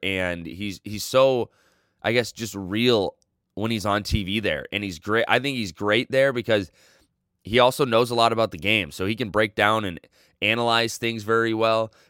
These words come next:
But when you're talking about his game, he's very raw and real and lets everybody in to know, you know, what he's thinking and everything that's going on. So I love that. Um,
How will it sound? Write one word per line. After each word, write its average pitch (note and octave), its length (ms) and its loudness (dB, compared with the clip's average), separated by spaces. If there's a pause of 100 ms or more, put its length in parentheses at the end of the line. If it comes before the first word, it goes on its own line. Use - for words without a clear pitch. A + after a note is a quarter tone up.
But A2 100 2
when A2+ 100 0
you're A2 100 -4
talking A#2+ 280 2
about A2 160 0
his A2+ 220 -2
game, G2 260 -2
he's F2+ 140 -8
very A2 320 2
raw F#2 300 2
and F2+ 140 -4
real F#2+ 400 0 (240)
and G2 120 -6
lets G#2 180 2
everybody F#2+ 460 -2
in G2 140 -4
to F2+ 40 -10
know, F2+ 400 -2 (260)
you B2+ 120 -4
know, A2+ 100 2
what A#2+ 200 4
he's A#2+ 160 -4
thinking G#2+ 380 -6
and G2 120 -2
everything F#2+ 340 -4
that's E2+ 180 -8
going E2 280 -4
on. D#2+ 160 -6
So F2 140 -6
I A#2+ 160 4
love G2 320 -2
that. C#2+ 200 -8 (320)
Um, B2+ 480 0